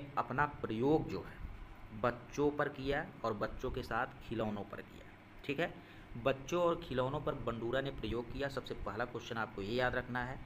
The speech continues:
और अल्बर्ट बंडूरा ने पांच सिद्धांत दिए, जिसमें से सबसे पहला है आदर्श आधारित अधिगम का सिद्धांत, दूसरा है प्रेक्षणात्मक या अवलोकनात्मक अधिगम का सिद्धांत,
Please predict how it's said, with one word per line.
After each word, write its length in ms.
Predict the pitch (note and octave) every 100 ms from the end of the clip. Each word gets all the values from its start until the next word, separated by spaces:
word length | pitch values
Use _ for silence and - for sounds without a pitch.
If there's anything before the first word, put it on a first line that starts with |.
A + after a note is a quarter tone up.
| - - - -
और 180 | C3 C3+ B2+
अल्बर्ट 340 | C3+ C#3+ E3
बंडूरा 460 | C#3+ B2+ A#2+ B2 C#3+
ने 120 | D3 C#3+ -
पांच 280 | A#2+ C3+ D3
सिद्धांत 480 | - A2+ G2+ G#2 G#2
दिए, 280 | G#2+ A2+ C3+
जिसमें 260 | B2 B2 B2+
से 80 |
सबसे 260 | B2 A2+ B2 -
पहला 340 | G#2+ G#2+ B2
है 200 | G#2+ F#2 - G#2+
आदर्श 440 | G#2+ G#2+ B2+ B2+ -
आधारित 560 | G2+ G2 F#2+ G#2+ - -
अधिगम 260 | F#3+ F#3 F#3+
का 180 | G#2 B2+ - - -
सिद्धांत, 1200 | E2+ - - - - - - - - - - A2+
दूसरा 260 | A#2+ C#3 D3+
है 180 | G#2+ G2 - - - - - -
प्रेक्षणात्मक 680 | C3+ C3 A#2+ A#2+ A#2+ D3 C#3+
या 120 | C#3
अवलोकनात्मक 840 | C3+ A2+ A2 A2 A2 A2 B2+ C3
अधिगम 300 | G#2+ G2+ G#2+
का 100 | G#2+
सिद्धांत, 400 | A2 F#2+ - -